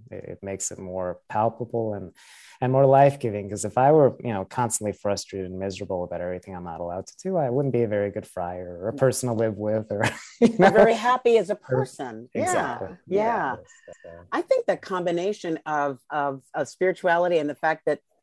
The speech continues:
Speaker 2: therapy is a regular part of what goes on. And what's the other thing you said? A spiritual?
Speaker 1: A spiritual director. So yeah, I can, I can just explain a little bit of
Speaker 2: Yeah.
Speaker 1: what that is. So, uh, spiritual direction is not something that's only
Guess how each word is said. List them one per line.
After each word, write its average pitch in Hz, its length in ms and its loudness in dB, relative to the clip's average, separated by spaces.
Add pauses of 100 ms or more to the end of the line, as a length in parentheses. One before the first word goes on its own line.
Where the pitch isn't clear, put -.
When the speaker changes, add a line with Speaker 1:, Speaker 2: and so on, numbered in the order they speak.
(120)
Speaker 2:
therapy 185 360 2
is 139 140 -2
a 135 40 -4
regular 147 300 0
part 143 260 -2
of 139 40 -2
what 135 160 -8
goes 143 180 -2
on. 151 160 -4
And 156 120 -6
what's 311 180 -4
the 320 60 -6
other 269 120 -4
thing 277 140 -4
you 262 80 -2
said? 240 220 -4
A 190 40 -2
spiritual? 226 960 -2
Speaker 1:
A 160 60 6
spiritual 190 480 4
director. 110 460 0
So - 160 -8
yeah, 139 280 2
I 110 60 2
can, 123 220 -4
I 120 120 -2
can 127 140 -4
just 120 160 -4
explain 120 300 -6
a 104 40 -4
little 110 200 0
bit 117 120 0
of - 60 4
Speaker 2:
Yeah. 233 120 2
Speaker 1:
what 92 120 -6
that 90 200 -6
is. 92 220 -10
So, 117 540 2
uh, 120 140 2
spiritual 170 480 4
direction 127 480 0
is 107 100 -8
not 110 220 -4
something 117 360 -6
that's 101 200 -8
only 98 560 -6